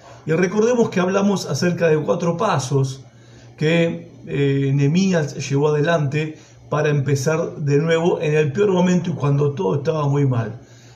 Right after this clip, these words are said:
Dijimos que él lloró, hizo el duelo, eh, lloró lo que tenía que llorar, hizo el duelo por lo que tenía que hacer el duelo, por las pérdidas que había tenido, y lo hizo varios días. No se pasó la vida llorando ni lamentándose los pecados,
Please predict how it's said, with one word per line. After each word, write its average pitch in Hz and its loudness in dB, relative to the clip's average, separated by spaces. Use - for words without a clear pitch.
Dijimos 156 -2
que 156 0
él 165 -4
lloró, 170 0
hizo 143 -4
el 143 0
duelo, 170 0
eh, 139 0
lloró 143 0
lo 147 -2
que 143 2
tenía 139 0
que 139 -2
llorar, 165 2
hizo 135 -2
el 131 2
duelo 156 0
por 131 -6
lo 127 -2
que 131 -2
tenía 135 -2
que 131 -2
hacer 131 -2
el 131 2
duelo, 175 2
por 127 -6
las 120 -4
pérdidas 143 0
que 135 -4
había 143 0
tenido, 196 0
y 160 -4
lo 180 2
hizo 175 0
varios 151 2
días. 120 0
No 156 -2
se 151 -2
pasó 143 -4
la 143 0
vida 139 0
llorando 151 -2
ni 135 0
lamentándose 147 0
los 120 -4
pecados, 160 0